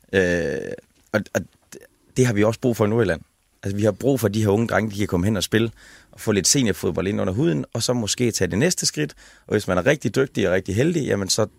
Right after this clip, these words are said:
så tager man også skridtet videre. Så for mig er det, er det essentielt, at man, man har nogle, nogle nordjyske andendivisionsklubber.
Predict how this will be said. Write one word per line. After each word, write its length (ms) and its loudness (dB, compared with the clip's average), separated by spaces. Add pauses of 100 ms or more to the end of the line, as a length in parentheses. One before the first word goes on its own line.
så 120 -4
tager 200 0
man 140 -4
også 120 -2
skridtet 260 -4
videre. 240 -2 (560)
Så 160 -2
for 100 -4
mig 200 4
er 100 2
det, 440 -2 (1120)
er 80 4
det 100 0
essentielt, 420 0
at 100 -4
man, 240 -4 (120)
man 160 -4
har 140 0
nogle, 240 -4
nogle 160 -6
nordjyske 300 0
andendivisionsklubber. 580 -6